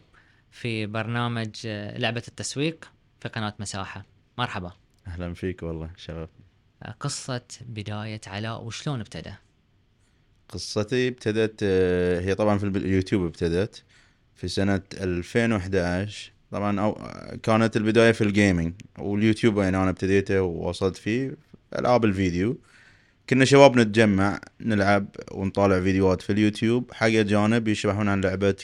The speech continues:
Speaker 2: Call of Duty. فصادنا الاهتمام إنه ليش ما في عرب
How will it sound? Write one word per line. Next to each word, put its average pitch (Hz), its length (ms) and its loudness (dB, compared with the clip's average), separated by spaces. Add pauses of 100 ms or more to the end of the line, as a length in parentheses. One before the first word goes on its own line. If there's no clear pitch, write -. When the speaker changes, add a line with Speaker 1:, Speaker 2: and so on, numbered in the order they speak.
Speaker 2:
Call 104 260 4
of 92 60 -8
Duty. 87 380 -2 (920)
فصادنا 139 480 4
الاهتمام 127 500 4
إنه 110 420 2
ليش 123 360 6
ما 113 140 6
في 107 280 4
عرب 101 420 2